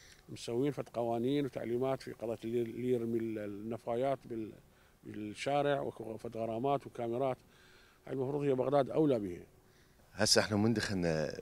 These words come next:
Speaker 2: بالمنطقة هنا لقينا هواية اكو نفايات مشمورة، يعني بالدرابين بالكذا بداية الشارع، ما، ما يعني شنو الكابيسات ما تدخل، وشو اسمها هاي المنطقة؟
Speaker 1: طبعًا هاي المنطقة، آه،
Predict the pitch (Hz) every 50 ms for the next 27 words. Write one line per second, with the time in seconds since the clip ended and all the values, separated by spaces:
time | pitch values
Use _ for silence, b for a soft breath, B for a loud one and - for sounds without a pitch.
0 | 55 - 80 87 87 87 82 76 76 82 - - 78 73 80 76 73 71 69 76
1 | 85 - b b b b b b - 80 78 82 80 104 104 92 80 87 101 120
2 | 127 87 - - 85 85 - - 85 87 92 95 - 82 - - - 98 98 90
3 | 80 71 - - - 76 76 71 76 76 76 80 76 87 87 82 80 73 69 78
4 | 76 73 71 69 73 - - - 76 73 73 71 78 78 78 76 73 - 67 -
5 | - 80 73 73 71 65 58 78 92 92 85 - - - - - - 82 85 85
6 | 80 76 76 73 67 67 - - 71 71 71 - 101 98 85 - 92 85 78 78
7 | - 101 98 - 87 87 98 90 - - 123 120 B B B B B - 95 -
8 | 123 - 131 104 78 - - 69 65 67 67 - - - - - - B B B
9 | B B B B B B B B B B B B B B - - - - - -
10 | - 156 170 165 170 190 180 180 185 180 170 - 180 165 170 165 165 160 156 156
11 | 156 151 147 147 139 135 131 127 127 123 123 120 120 117 113 120 123 117